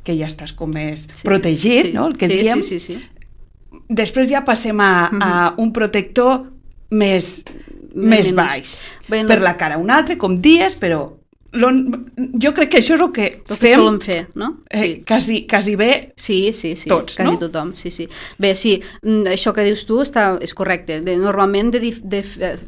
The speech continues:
Speaker 2: agafar un protector diferent de la pell, ai, de la cara, perdona, facial, del corporal. Mm, a, a banda d'això que et comentava, no? Si hi ha gent que té la pell grasseta, pues, hi ha protectors solars que els hi fan més granets. Ja són espe-, hi ha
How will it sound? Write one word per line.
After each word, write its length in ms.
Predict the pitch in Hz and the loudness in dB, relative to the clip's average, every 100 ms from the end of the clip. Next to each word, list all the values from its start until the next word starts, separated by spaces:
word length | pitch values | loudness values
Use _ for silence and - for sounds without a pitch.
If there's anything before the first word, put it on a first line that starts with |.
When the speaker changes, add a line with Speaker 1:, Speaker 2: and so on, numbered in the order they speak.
| - | -8
Speaker 2:
agafar 280 | 185 180 196 | -6 -4 -4
un 80 | 202 | -4
protector 400 | 185 196 196 190 | -4 -6 -6 -6
diferent 420 | 185 185 180 180 | -6 -4 -4 -2
de 80 | 170 | -4
la 160 | 170 | -6
pell, 300 | 180 185 269 190 | -6 -6 -6 -4
ai, 140 | 190 | -2
de 60 | 185 | 0
la 140 | 180 | -2
cara, 300 | 180 196 254 | -2 -4 -4
perdona, 340 | 233 196 220 240 | -4 -8 -8 -8
facial, 480 | 202 - 214 247 262 | -8 -6 -4 -2 0
del 140 | 226 | 0
corporal. 500 | 208 185 180 170 160 - - - - - - | 0 -2 -4 -4 -6 -12 -20 -20 -20 -14 -6
Mm, 640 | 196 185 175 160 151 - - | -2 -2 0 0 0 -4 -8
a, 160 | 87 92 | -8 -6
a 180 | - | -4
banda 220 | 160 170 175 | -2 -2 -2
d'això 300 | 180 - 185 | -2 -4 -6
que 80 | 180 | -6
et 100 | - | -6
comentava, 520 | 175 165 165 165 156 | -4 -2 -2 -4 -2
no? 160 | 185 240 | -4 -6
Si 140 | 208 | -6
hi 100 | 175 | -4
ha 80 | 170 | -4
gent 180 | 170 170 | -6 -8
que 120 | 165 | -8
té 160 | 175 156 | -6 -6
la 160 | 156 | -6
pell 120 | 160 | -6
grasseta, 520 | 160 156 - 180 208 220 | -6 -6 -6 -8 -6 -6
pues, 380 | 208 185 - - 302 | -6 -6 -8 -10 -8
hi 80 | 165 | -6
ha 80 | |
protectors 460 | 165 175 180 170 165 | -6 -6 -8 -8 -8
solars 400 | 190 175 175 - | -6 -4 -6 -8
que 60 | 208 | -10
els 120 | 196 | -10
hi 60 | |
fan 240 | - 175 170 | -8 -6 -4
més 160 | 170 | -4
granets. 540 | 165 143 165 156 156 - | -6 -4 -4 -4 -8 -10
Ja 100 | 151 | -10
són 160 | - 160 | -6 -6
espe-, 360 | 160 165 - | -6 -10 -10
hi 80 | |
ha 80 | 170 | -8